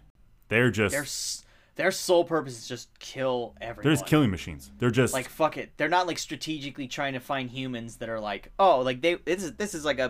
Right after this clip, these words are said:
Speaker 2: prostitute no one will miss.
Speaker 1: Yeah, no, they're
Speaker 2: This is
Speaker 1: just
Speaker 2: a drug
Speaker 1: like
Speaker 2: dealer no one will miss." No, they're just like,
Speaker 1: They're just
Speaker 2: "Kill the whole town.
Speaker 1: watch
Speaker 2: Fuck it."
Speaker 1: this.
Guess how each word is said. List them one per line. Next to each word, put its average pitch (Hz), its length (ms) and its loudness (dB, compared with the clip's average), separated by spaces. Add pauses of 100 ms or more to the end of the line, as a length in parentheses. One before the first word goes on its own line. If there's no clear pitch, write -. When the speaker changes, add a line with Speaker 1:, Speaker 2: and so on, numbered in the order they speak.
(100)
Speaker 2:
prostitute 160 540 0
no 127 100 -4
one 123 80 -4
will 110 80 -4
miss. 110 400 -10
Speaker 1:
Yeah, 110 160 2
no, 95 200 4
they're 110 140 6
Speaker 2:
This 113 80 4
is 107 60 4
Speaker 1:
just - 100 0
Speaker 2:
a - 20 6
drug 190 140 10
Speaker 1:
like 147 40 -4
Speaker 2:
dealer 147 200 2
no 127 80 0
one 123 80 -2
will 120 60 -4
miss." 110 140 -8
No, 135 260 0
they're 117 100 -8
just - 140 -14
like, 107 180 -6 (300)
Speaker 1:
They're 107 100 -2
just 95 100 -6
Speaker 2:
"Kill 175 160 4
the 185 80 0
whole 135 140 0
town. 117 320 -4
Speaker 1:
watch 104 240 4
Speaker 2:
Fuck 101 80 -6
it." 92 40 0
Speaker 1:
this. - 220 -8